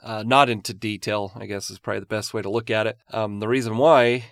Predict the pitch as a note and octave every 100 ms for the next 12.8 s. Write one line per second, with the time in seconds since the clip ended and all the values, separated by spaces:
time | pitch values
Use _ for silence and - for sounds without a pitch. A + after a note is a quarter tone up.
0 | _ - A2+ G#2+ G#2+ G2 F#2+ G#2+ G2+ G2+
1 | G2 F#2 _ - A#2+ A#2+ A#2 - _ _
2 | _ _ _ D3 E3 - - C3 C3+ B2
3 | B2 A#2 B2 B2 B2 A2+ A2 - - A#2
4 | A2 G#2+ - A2 G#2+ G#2+ G#2 A2+ G2+ -
5 | - A2+ - D#3 D3+ A#2 A2+ G#2 F#2+ A2
6 | G#2 G#2 F#2+ - G2+ - A2+ G2 - G#2
7 | G2+ G2 A2 G2+ - - - A#2 B2+ B2
8 | G#2 A2 - A#2 A#2 A2 - F#2+ F#2+ F#2+
9 | F#2+ F#2 A2+ C3+ F#3 C#3 B2+ A#2+ - -
10 | C3 A#2 B2+ C3+ B2+ - C3 A2 A2 A2
11 | A2+ - A2+ G#2+ G#2+ G#2+ G2 - - G#2+
12 | G#2+ G2+ G#2+ G2+ G2 G2 -